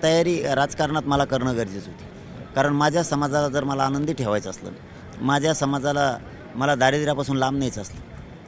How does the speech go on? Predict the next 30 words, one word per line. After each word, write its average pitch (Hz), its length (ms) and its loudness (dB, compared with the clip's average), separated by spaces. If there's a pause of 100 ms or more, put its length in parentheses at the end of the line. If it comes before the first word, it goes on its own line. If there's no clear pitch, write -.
(140)
त्यांच्या 147 300 2
पोराला 147 540 0
मोठं 135 280 -2
करायचं 139 320 -2
असलं, 131 160 -4
त्यांना 131 240 -2
नोकऱ्या 131 360 -2
द्यायच्या 127 280 -2
असल्या, 123 220 -4
त्यांना 123 280 -6
शिक्षण 151 340 -4
द्यायचं 117 280 -2
असलं, 98 200 -10 (800)
त्यांनी 151 280 4
केलेले 160 480 2
काबाड 160 380 6
कष्ट 165 260 -2
रात्रंदिवस 123 640 2 (440)
त्याचा 135 220 -2
चीज 165 300 -4
करायचं 123 300 2
असलं, 110 200 -6 (400)
तर 151 100 -2
मला 147 220 2
त्यांना 139 420 -2 (380)
आरक्षण 151 400 0
देणं 139 240 2
गरजेचं 123 380 -4
आहे, 139 100 -2 (560)
अ, 117 360 0